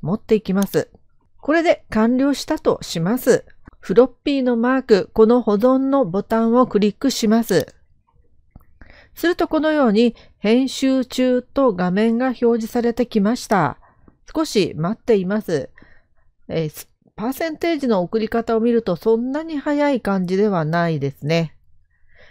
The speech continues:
ファイルはダウンロード可能になりましたと表示されましたので、この矢印のボタンを押します。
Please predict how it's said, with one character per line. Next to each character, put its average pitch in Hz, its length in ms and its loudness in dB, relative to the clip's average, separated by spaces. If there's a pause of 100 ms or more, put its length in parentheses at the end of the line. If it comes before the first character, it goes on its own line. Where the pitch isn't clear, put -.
(140)
フ 202 80 0
ァ 240 80 6
イ 262 60 2
ル 277 100 0
は 277 220 2 (100)
ダ 156 180 -4
ウ 202 60 -4
ン 226 240 -2
ロ 226 200 2
ー - 20 -4
ド 180 120 0
可 160 180 -4
能 233 260 2
に 269 140 -2
な 254 120 0
り 254 140 -2
ま 262 120 -2
し - 160 -12
た - 220 -2 (180)
と 277 60 0
表 233 100 -2
示 208 280 0
さ 233 160 -2
れ 240 100 0
ま 254 140 -2
し - 80 -14
た 247 100 0
の 214 160 0
で、 226 300 4
こ 262 100 2
の 311 140 4
矢 302 180 4
印 311 400 0
の 262 120 2
ボ 240 140 -2
タ 247 200 -4
ン 240 260 -2
を - 80 -4 (240)
押 165 140 -8
し 180 100 -6
ま 190 140 -2
す。 160 320 -2